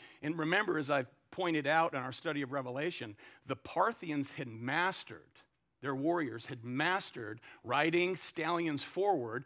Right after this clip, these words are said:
while shooting arrows backward. And in one battle, they killed one thousand Roman soldiers. Warriors. So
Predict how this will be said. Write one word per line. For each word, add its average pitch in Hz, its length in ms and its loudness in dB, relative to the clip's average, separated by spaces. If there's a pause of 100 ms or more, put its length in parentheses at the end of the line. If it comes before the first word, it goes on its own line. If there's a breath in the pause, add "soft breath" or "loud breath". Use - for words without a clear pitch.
(160 loud breath)
while 131 320 2
shooting 180 560 0
arrows 156 400 2
backward. 123 720 0 (220 loud breath)
And 143 140 0
in 123 160 -2
one 214 240 2
battle, 107 520 -6 (480)
they 170 100 0
killed 156 400 -2
one 175 260 0
thousand 151 540 -2
Roman 139 320 -2
soldiers. - 580 -8 (2500)
Warriors. 127 880 -2 (2750)
So 185 480 8